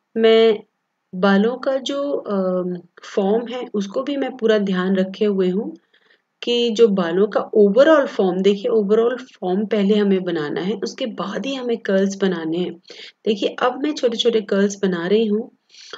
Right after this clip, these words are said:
और एक-एक curl, एक-एक form मैं, अ, construct करते हुए लाइट और shade का भी वापस बराबर ख्याल रख रही हूँ कि जहाँ dark है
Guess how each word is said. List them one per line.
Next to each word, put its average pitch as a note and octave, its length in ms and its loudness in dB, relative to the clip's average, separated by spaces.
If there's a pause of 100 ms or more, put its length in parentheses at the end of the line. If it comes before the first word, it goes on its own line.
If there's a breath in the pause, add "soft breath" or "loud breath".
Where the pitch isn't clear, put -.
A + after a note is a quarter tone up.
(120)
और G#3 180 0
एक-एक B3 460 0
curl, G3 340 4
एक-एक A#3 420 -2 (100)
form A3+ 340 2 (580 soft breath)
मैं, A3+ 380 6
अ, F#3+ 240 0
construct G3 520 0
करते G3+ 340 0
हुए A#3 260 2
लाइट G3+ 440 2
और A#3+ 80 2
shade G3+ 340 -2
का G#3+ 120 0
भी A#3+ 180 -6
वापस A3 560 -2
बराबर F#3 460 0
ख्याल F#3+ 400 -4
रख F#3 220 -4
रही G#3+ 180 2
हूँ A3+ 200 0
कि A3+ 160 -6
जहाँ F#3+ 360 -2
dark F3 300 -2 (100)
है C4+ 100 -12